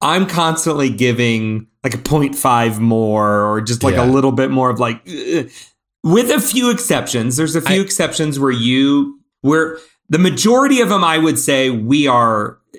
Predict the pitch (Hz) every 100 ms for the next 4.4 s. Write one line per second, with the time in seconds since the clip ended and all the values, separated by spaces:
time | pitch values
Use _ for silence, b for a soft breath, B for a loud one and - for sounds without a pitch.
0 | _ - 143 104 85 87 110 110 - 123
1 | 123 127 135 127 120 117 - - 123 113
2 | 113 127 127 123 131 127 123 113 110 95
3 | 90 - _ _ _ - 151 147 127 -
4 | - 120 98